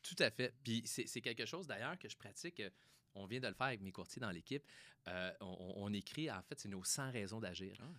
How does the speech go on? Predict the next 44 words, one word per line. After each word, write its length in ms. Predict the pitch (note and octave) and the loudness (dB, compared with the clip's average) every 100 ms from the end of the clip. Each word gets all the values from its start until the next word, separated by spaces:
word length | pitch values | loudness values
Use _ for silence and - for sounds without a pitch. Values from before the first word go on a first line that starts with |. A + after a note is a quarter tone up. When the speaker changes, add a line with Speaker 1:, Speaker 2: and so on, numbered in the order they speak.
| - _ | -16 _
Speaker 1:
Puis, 320 | - G2 G2 | -6 -2 2
euh, 80 | G2 F#2+ | 2 2
qu'est-ce 240 | - F3+ | -4 -4
qui 100 | - | -2
nous 100 | A2+ | -2
motive ? 380 | G#2+ G2 - A#2 | 0 -2 -2 -4
C'est 120 | - G#2+ | -4 -6
quoi 180 | - C3+ | -4 -4
qui 60 | |
nous 80 | A#2 | -2
Speaker 2:
Intéressant. 280 | F2+ G#2+ G2+ | 0 0 -2
Speaker 1:
fait ? 60 | - | -4
Qu'est-ce 260 | - F3+ - | -6 -4 -2
qu'on 140 | A2 | -4
veut 120 | F#2+ F#2 | -2 -2
faire 300 | B2 C3 A2+ | 0 0 -2
de 140 | F#2 | -4
plus 240 | - - | -6 -8
qu'on 140 | - G2+ | -4 -2
n'a 100 | F#2 | -2
pas 140 | F#2 | -4
fait ? 180 | F#2 - | -8 -8
Qu'on, 140 | - F#2 - - - | -8 -10 -12 -20 -6
on, 140 | F#2+ | -4
tu 60 | - | -2
sais, 100 | - | 0
comme, 200 | A2 F#2 - - | 0 0 -4 -16
Speaker 2:
C'est 280 | - - A#2+ | -20 -2 2
Speaker 1:
d'être 40 | C3 | 4
Speaker 2:
quoi, 80 | C3+ | 6
Speaker 1:
conférencier, 360 | B2 C3 B2 - | 8 10 10 8
Speaker 2:
c'est, 40 | |
c'est 40 | E3 | 6
quoi 0 | |
Speaker 1:
j'avais 120 | A#2+ - | 6 4
Speaker 2:
ton 120 | A#2 | 2
top 180 | G#2+ - | 0 -2
cinq ? 220 | D3+ F#3+ - - - _ - | -4 -8 -16 -20 -20 _ 6
Speaker 1:
Mon 180 | D3+ G#3 | 10 10
top 160 | G#3 C#3+ | 10 6
cinq, 240 | - - A#3 A#3+ | 4 10 10 10
Speaker 2:
Ouais. 20 | G3 | 6
Speaker 1:
à 100 | E3+ - | 2 6
moi ? 160 | G3 | 6